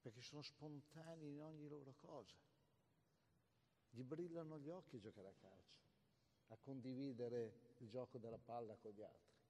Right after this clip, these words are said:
Il giorno dopo sono ancora lì e quei ragazzini erano ancora lì. E questo mio amico ancora: "Alberto, fammi un favore, guarda di te anche oggi." E lì sono arrivati i dirigenti, mi hanno detto:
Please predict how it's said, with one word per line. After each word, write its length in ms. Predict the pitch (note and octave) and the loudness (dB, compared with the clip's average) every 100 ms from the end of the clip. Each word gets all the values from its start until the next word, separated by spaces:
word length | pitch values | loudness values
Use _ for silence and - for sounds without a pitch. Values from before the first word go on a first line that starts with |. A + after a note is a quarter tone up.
| - - - - - - - - - | -20 -20 -20 -20 -20 -14 -14 -12 -4
Il 80 | |
giorno 260 | A#2 C#3+ G3+ | 4 4 6
dopo 280 | F#3+ G#3 A3 | 4 4 2
sono 220 | - C3+ | 0 0
ancora 320 | A2 B2 B2 | 2 4 6
lì 220 | E3 D3 - - - - - - - - - - - - - | 6 4 0 -12 -16 -18 -20 -20 -20 -20 -20 -20 -20 -20 -6
e 120 | C3+ | -6
quei 140 | - B2+ | 0 2
ragazzini 500 | A#2+ C3 - F3+ A3 | 4 4 4 2 2
erano 280 | B2 A#2 A2 | 2 2 0
ancora 280 | G#2+ A2 C#3 | -2 2 4
lì. 180 | F#3 A#2 - - - - - - - - - - | 4 2 -8 -18 -20 -20 -20 -20 -20 -20 -20 -10
E 80 | G#2+ | -4
questo 240 | A#2+ - | -4 -2
mio 100 | D3 | -2
amico 340 | F#3 G#3 F3 C3 | 0 -2 -2 -6
ancora: 300 | - D#3+ B2 | 2 2 2
"Alberto, 360 | A2+ D3 A#2+ | 0 0 -2
fammi 240 | A2+ B2 E3 | -2 0 0
un 60 | |
favore, 520 | D#3+ E3 E3 D#3+ C3+ | -4 -4 0 0 0
guarda 340 | G#2 B2+ D3 C3+ | -2 -2 -4 -2
di 160 | C3+ - | -2 0
te 680 | C#3+ C#3+ C3+ C3 A2 A2+ A2 A#2+ | 2 4 2 0 -2 -8 -10 -12
anche 260 | A#2+ C3 | -6 -2
oggi." 300 | A#2+ - - - - - - - | -2 -4 -10 -14 -18 -20 -20 -18
E 120 | - A3 | 2 2
lì 120 | A#3 | 4
sono 180 | - A#2+ | 2 6
arrivati 320 | D3 E3 E3 | 8 8 4
i 40 | |
dirigenti, 540 | F#3+ A#3 F#3+ E3+ G3+ C3 | 2 2 6 6 6 4
mi 100 | B2 | 2
hanno 100 | B2 | 6
detto: 760 | A#2+ A2 A#2+ A2+ G#2+ G#2+ A2 | 6 6 4 6 4 2 -4